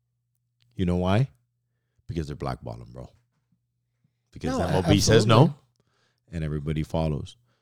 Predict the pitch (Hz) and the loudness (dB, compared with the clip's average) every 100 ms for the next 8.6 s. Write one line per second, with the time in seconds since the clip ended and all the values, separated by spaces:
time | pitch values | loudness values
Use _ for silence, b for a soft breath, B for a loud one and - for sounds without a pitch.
0 | _ _ - 85 - 143 92 85 131 123 | _ _ -6 -4 -4 -4 -4 -2 -4 -4
1 | 131 123 87 95 104 87 92 95 104 80 | -4 -2 -4 -4 -4 -4 -2 0 -2 -6
2 | 87 - - 95 98 98 - - 92 95 | -10 -12 -8 -4 -2 -4 -8 -6 -4 -4
3 | - 82 82 90 90 67 87 113 135 - | -6 -6 -4 -2 -4 -2 -4 -4 -6 -6
4 | - 107 - - 139 160 143 123 123 107 | -4 -4 -4 4 6 6 2 2 0 0
5 | 67 - _ _ B B - 101 101 - | -2 -6 _ _ B B -2 2 2 -2
6 | - 131 185 139 113 87 67 - - - | 4 8 8 8 8 8 4 -6 -10 -12
7 | _ _ _ _ _ _ - - 196 226 | _ _ _ _ _ _ -10 -8 -6 0
8 | 113 113 101 85 104 78 | 0 2 0 0 0 -2